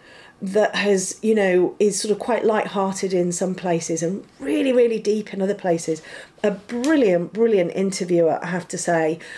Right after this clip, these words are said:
uh, and very, very worth watching, listening to, very worth listening to. Um, anyway,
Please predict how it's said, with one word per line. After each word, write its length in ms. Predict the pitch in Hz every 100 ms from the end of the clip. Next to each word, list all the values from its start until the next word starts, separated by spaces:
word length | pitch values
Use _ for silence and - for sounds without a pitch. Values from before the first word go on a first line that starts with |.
| - -
uh, 400 | 185 185 185 -
and 180 | 196 185
very, 400 | 196 220 226 220
very 260 | 202 190
worth 640 | 185 185 180 175 160 - - _ -
watching, 500 | 185 - - 165 160 -
listening 420 | - 185 175 175 156
to, 280 | - 160 156
very 320 | 170 190 180
worth 320 | 175 170 165 180
listening 380 | 170 - 170
to. 280 | 165 165 160 - - - - -
Um, 720 | 190 185 185 185 190 190 180 _ _ -
anyway, 320 | 226 202 170